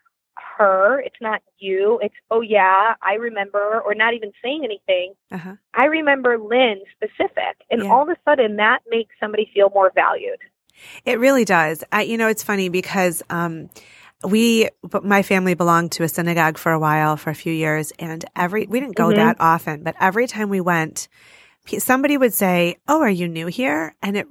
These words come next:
Speaker 2: <laughs> really annoyed me. And, but it also made us feel like, "Does nobody see us?"
Speaker 1: Isolated.
Speaker 2: You know, even if,
Speaker 1: Yeah.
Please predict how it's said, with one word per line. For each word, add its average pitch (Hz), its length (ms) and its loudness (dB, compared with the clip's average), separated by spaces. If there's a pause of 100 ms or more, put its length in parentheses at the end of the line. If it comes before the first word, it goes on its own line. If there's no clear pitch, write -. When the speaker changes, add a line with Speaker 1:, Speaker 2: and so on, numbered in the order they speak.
(120)
Speaker 2:
<laughs> - 160 -6
really 285 400 2
annoyed 190 480 2
me. 254 240 -2
And, 208 220 -4
but 233 120 0
it 233 140 -2
also 339 300 2
made 240 200 2
us 214 160 -2
feel 190 220 2
like, 170 260 0 (520)
"Does 226 200 0
nobody 220 440 0
see 151 260 -6
us?" 143 100 0
Speaker 1:
Isolated. - 400 0 (240)
Speaker 2:
You 233 120 2
know, 226 260 6
even 285 320 0
if, 285 160 4
Speaker 1:
Yeah. 214 320 4